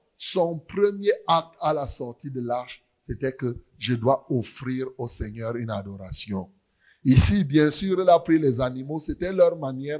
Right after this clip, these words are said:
en ce temps d'adorer Dieu. Alléluia. Donc, ce n'est pas que tu vas voir ici. Nous ne ferons plus ces sacrifices-là à Dieu. À notre époque aujourd'hui, parce que Jésus s'est déjà sa-, sacrifié.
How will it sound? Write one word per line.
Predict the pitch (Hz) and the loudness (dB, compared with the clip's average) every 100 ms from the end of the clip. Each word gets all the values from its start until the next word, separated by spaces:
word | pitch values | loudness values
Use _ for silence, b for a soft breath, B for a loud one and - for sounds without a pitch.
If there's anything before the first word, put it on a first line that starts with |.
| - | -8
en | 123 | -10
ce | 120 143 | -8 -10
temps | 139 131 | -10 -8
d'adorer | 120 107 107 110 117 | -8 -6 -6 -6 -6
Dieu. | 113 104 104 - _ _ - | -8 -10 -10 -12 _ _ 4
Alléluia. | 117 120 117 110 117 113 113 - - - - - - _ _ _ - | 8 10 12 12 12 12 12 8 2 -6 -20 -20 -20 _ _ _ 6
Donc, | 151 160 170 | 8 8 6
ce | 180 | 4
n'est | 180 | 4
pas | 202 196 | 2 2
que | 196 | 2
tu | 190 | 2
vas | 185 180 | 4 4
voir | 156 165 156 | 4 0 0
ici. | 139 - 160 | -2 -2 -6
Nous | 170 | 0
ne | 214 175 | 2 2
ferons | - 180 | 0 -8
plus | 175 170 | -8 -6
ces | 160 160 | -4 -4
sacrifices-là | - 127 - 120 151 143 143 131 - | -2 -4 -4 -10 -8 -10 -8 -8 -6
à | 107 | -8
Dieu. | 98 117 127 104 - _ _ _ - | -6 0 2 0 -4 _ _ _ 0
À | 123 | 2
notre | 143 165 151 | 2 2 0
époque | 127 160 160 | -2 -4 -4
aujourd'hui, | 131 110 120 139 | -4 -4 -6 -6
parce | 143 117 | -4 -4
que | 156 | -4
Jésus | 131 123 110 147 | -4 -4 -6 -2
s'est | 147 | -2
déjà | 131 120 131 | 0 0 0
sa-, | - 120 131 160 175 - _ - | 0 4 6 8 6 -2 _ -6
sacrifié. | - 95 98 - - - | -4 -4 -6 -10 -16 -20